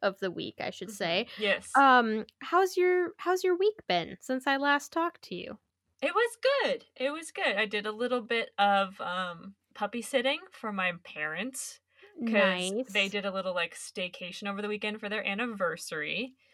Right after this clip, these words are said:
Speaker 1: Oh, that's
Speaker 2: Um,
Speaker 1: cute.
Speaker 2: yes, that was cool. Um, and so how my parents do it, they each take, they, like, alternate who plans it every year.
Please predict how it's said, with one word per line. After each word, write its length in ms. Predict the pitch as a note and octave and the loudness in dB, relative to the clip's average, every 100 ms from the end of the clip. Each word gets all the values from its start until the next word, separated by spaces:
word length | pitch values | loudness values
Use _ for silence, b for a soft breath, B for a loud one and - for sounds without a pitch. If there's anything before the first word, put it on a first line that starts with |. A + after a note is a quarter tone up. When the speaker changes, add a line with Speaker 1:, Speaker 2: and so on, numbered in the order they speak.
| - | 10
Speaker 1:
Oh, 360 | G#4+ G4+ F#4 F#4 | 12 12 12 10
that's 300 | G4+ F#4+ F3 | 10 8 4
Speaker 2:
Um, 60 | G3 | -6
Speaker 1:
cute. 640 | - C#4+ C4 A#3 A#3 A3+ | -4 2 6 6 6 4
Speaker 2:
yes, 220 | G3 - D4+ | 4 6 8
that 140 | D4 | 6
was 140 | F#4 | 6
cool. 380 | - G3 G3 B3 - | -6 0 0 0 2
Um, 400 | A3 G#3+ G#3 G3 A3 | 6 8 6 2 -4
and 100 | A3+ | 2
so 260 | A#3 A3 - | 2 2 2
how 160 | B3 | 4
my 120 | D#4+ | 6
parents 280 | C4+ B3+ A#3+ | 6 2 -2
do 120 | - G#3+ | -2 -2
it, 180 | G3 | 0
they 80 | G3+ | -2
each 280 | F#3+ G#3+ - | -2 -2 -4
take, 360 | - A3 - - _ _ _ | -2 -2 -4 -18 _ _ _
they, 180 | G3 G3 | 0 2
like, 120 | G3 | 2
alternate 640 | F#3+ G3 F#3+ G#3+ G3+ F#3+ - _ _ _ | 2 2 2 0 2 2 -2 _ _ _
who 180 | G#3+ G#3 | -4 -4
plans 440 | - F#3+ E3+ G3+ | -2 0 0 2
it 140 | A3 A3+ | 0 2
every 300 | B3+ B3+ C4+ | 2 2 2
year. 260 | C#4 C#4+ | 2 2